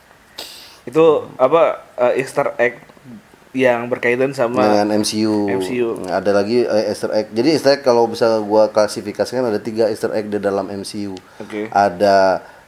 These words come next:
Speaker 2: pop culture reference, ada comic reference,
Speaker 1: Heeh.
Speaker 2: eh, ada si,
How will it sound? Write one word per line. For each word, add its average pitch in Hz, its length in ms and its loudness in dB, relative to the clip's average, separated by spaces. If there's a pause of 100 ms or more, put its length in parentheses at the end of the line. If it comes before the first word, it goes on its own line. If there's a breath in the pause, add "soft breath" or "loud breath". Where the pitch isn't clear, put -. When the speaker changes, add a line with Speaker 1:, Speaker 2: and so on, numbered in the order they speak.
Speaker 2:
pop 107 180 4
culture 101 380 2
reference, 110 720 -2 (560 soft breath)
ada 104 500 4 (720)
comic 123 540 6
reference, 113 960 2 (340)
Speaker 1:
Heeh. 104 300 -14 (340)
Speaker 2:
eh, 101 460 0
ada 101 400 6 (480)
si, 131 560 -2